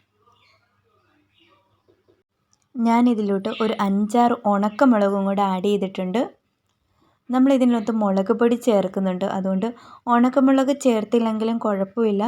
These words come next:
ഇത് കാണുമ്പോൾ ഒരു ഭംഗി കിട്ടാൻ വേണ്ടിയിട്ടാണ്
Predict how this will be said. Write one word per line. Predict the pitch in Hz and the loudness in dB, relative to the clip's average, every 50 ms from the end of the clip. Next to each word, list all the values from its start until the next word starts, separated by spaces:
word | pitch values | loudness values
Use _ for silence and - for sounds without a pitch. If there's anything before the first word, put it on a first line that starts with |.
| 294 311 - _ _ _ _ _ _ - | -4 -6 -10 _ _ _ _ _ _ -6
ഇത് | 269 277 302 294 | -4 -2 -2 -2
കാണുമ്പോൾ | - 254 233 214 202 202 202 202 208 220 226 214 233 214 | -2 0 0 0 0 0 -2 -2 -2 -4 -2 -2 0 0
ഒരു | 208 208 220 214 - | 0 0 -2 -4 -6
ഭംഗി | - 208 202 190 185 190 214 233 | -8 -6 -6 -4 -4 -4 -4 -2
കിട്ടാൻ | 226 208 196 - 196 190 190 190 | -4 -4 -4 -4 -4 -4 -4 -4
വേണ്ടിയിട്ടാണ് | 190 190 190 196 196 196 196 185 180 190 | -4 -4 -6 -6 -6 -6 -8 -6 -6 -6